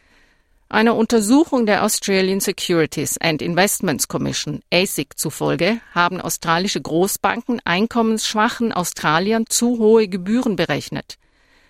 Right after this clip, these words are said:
Die Banken müssen jetzt mehr als achtundzwanzig Millionen Dollar zurückerstatten.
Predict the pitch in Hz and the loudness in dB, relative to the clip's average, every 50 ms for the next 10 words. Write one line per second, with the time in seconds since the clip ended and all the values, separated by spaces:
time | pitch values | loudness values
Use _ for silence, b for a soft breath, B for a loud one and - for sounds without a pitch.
0 | _ _ - 254 - 170 170 196 - - 240 233 233 233 - 240 220 214 214 - | _ _ -6 -2 0 0 0 -2 -2 0 2 2 2 2 2 2 2 2 2 2
1 | - - - 196 190 196 - - - - - 202 202 - - - 226 214 - 220 | 0 -2 -2 0 0 0 0 0 -2 -2 -2 -2 -2 -2 -2 -4 -2 0 2 2
2 | 208 214 214 233 220 - 202 190 185 190 185 190 202 190 170 180 165 175 190 202 | 2 2 0 -2 -2 -2 -2 0 0 0 0 2 0 2 2 2 2 4 2 2
3 | - - 202 - 214 - - - - 214 - - - 135 131 - - - | 0 -2 0 0 0 0 0 -2 -4 -4 -4 -4 -4 -6 -6 -8 -12 -16